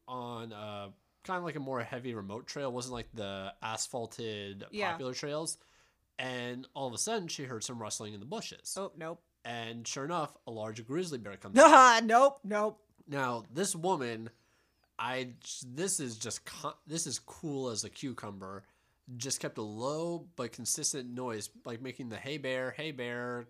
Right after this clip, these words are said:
Speaker 1: talking to it to not provoke it or not s-, bolting to, um, react, make it
Speaker 2: Yeah,
Speaker 1: react.
Speaker 2: fight or flight, yeah.
Speaker 1: Yeah, and she kept very calm. This bear came right up to her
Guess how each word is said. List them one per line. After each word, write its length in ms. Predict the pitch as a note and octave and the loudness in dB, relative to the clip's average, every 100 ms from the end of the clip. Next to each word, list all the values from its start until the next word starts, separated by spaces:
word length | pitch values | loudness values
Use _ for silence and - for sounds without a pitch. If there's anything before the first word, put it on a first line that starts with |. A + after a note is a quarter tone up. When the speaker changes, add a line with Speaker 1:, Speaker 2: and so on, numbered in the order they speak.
| - | -4
Speaker 1:
talking 420 | D3 C3+ D3 A#2+ | -2 -2 -4 -8
to 160 | A#2+ A2 | -6 -6
it 200 | A2 G#2+ | -6 -6
to 300 | A2+ G#2 G2 - _ _ _ - | -8 -6 -8 -14 _ _ _ -12
not 360 | A#2 C3 C3 - _ | -4 -2 -2 -6 _
provoke 400 | - A#2+ A#2+ A#2 | -10 -4 -4 -4
it 240 | B2+ A#2+ A2+ | -4 -4 -4
or 80 | G#2+ | -6
not 240 | A#2 A#2+ | -6 -6
s-, 180 | - - | -10 -10
bolting 720 | B2 A#2 A#2+ A2 A2+ A2 G#2 | -10 -4 -4 -4 -8 -8 -8
to, 420 | A#2 G2+ G2 F#2+ - _ _ - | -6 -6 -6 -10 -14 _ _ -6
um, 640 | A#2 G2+ G2 G2 F#2 G2+ - _ _ _ | -4 -4 -6 -10 -12 -18 -20 _ _ _
react, 500 | C3 B2 A2+ A#2 - _ _ | -4 -2 -2 -4 -8 _ _
make 80 | G#3+ | -2
it 20 | |
Speaker 2:
Yeah, 160 | G#3 F3 | 0 0
Speaker 1:
react. 240 | E3+ G#3+ | -2 0
Speaker 2:
fight 120 | G3+ G3 | 0 0
or 60 | G3 | -4
flight, 400 | F#3 F3+ F3 - - | -4 -4 -6 -10 -14
yeah. 240 | F3 D#3 - | -10 -10 -10
Speaker 1:
Yeah, 380 | D3+ C3+ A2+ F2+ - _ _ - | -6 -4 -4 -6 -10 _ _ -8
and 120 | A#2+ | -4
she 120 | D3 | -4
kept 180 | D3+ A#2 | -4 -4
very 220 | B2+ C#3 | -4 -4
calm. 300 | C#3 C3 A2 | -4 -4 -4
This 160 | C3 C3+ | -6 -8
bear 260 | C3 C3+ | -6 -6
came 260 | B2+ B2 G#2+ | -6 -8 -8
right 360 | G#2 A2+ C#3 C#3 | -8 -6 -2 -2
up 160 | B2 | -4
to 100 | - A2 | -6 -6
her 300 | G2+ G2+ | -6 -8